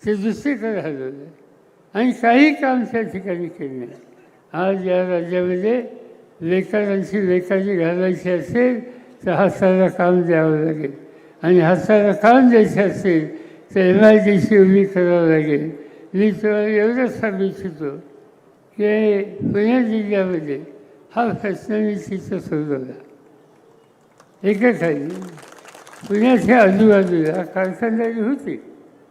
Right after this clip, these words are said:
यशवंतराव चव्हाण राज्याचे मुख्यमंत्री होते.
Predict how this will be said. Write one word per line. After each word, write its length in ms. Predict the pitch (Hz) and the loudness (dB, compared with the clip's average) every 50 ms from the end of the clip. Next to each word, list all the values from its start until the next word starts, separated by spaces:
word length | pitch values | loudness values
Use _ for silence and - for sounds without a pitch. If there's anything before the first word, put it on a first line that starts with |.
| _ _ _ _ _ _ _ _ _ _ _ _ _ _ _ _ _ _ _ - | _ _ _ _ _ _ _ _ _ _ _ _ _ _ _ _ _ _ _ -12
यशवंतराव 580 | 170 170 151 - 202 220 196 160 185 196 196 | -10 -10 -6 -4 -4 -4 -2 -2 -2 -2 -2
चव्हाण 520 | 196 196 202 202 185 190 220 226 220 220 208 180 - - - - - - _ - | -4 -4 -4 -2 -2 0 0 -2 -2 -4 -6 -8 -10 -14 -20 -20 -20 -20 _ -6
राज्याचे 640 | 175 185 196 196 196 196 214 202 196 202 - 220 | -2 0 0 0 0 0 -2 -4 -4 -4 -4 -2
मुख्यमंत्री 680 | 196 190 208 208 196 - 247 240 214 185 - - 202 175 | -2 -2 -2 -4 -6 -4 -4 -4 -4 -4 -6 -6 -6 -6
होते. 340 | 151 123 - - 127 - | -6 -8 -12 -16 -18 -20